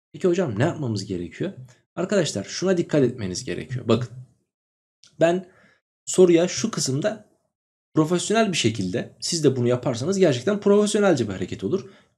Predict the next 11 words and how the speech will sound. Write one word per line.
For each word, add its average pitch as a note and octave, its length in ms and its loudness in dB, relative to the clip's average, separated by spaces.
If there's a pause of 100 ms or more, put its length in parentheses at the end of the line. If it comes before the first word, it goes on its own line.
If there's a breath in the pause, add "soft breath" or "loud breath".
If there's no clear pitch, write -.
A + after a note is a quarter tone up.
Kritik A#2 300 -2
noktayı A#2+ 420 2
buldunuz, A#2+ 480 0
küçüktür, - 560 -6
büyüktür A#2 440 2
ayırdınız, A#2+ 540 0
farklı F#2 300 -4
iki A#2 180 -2
denklem B2 400 -2
diye B2 140 2
çıkardınız. A#2+ 600 -4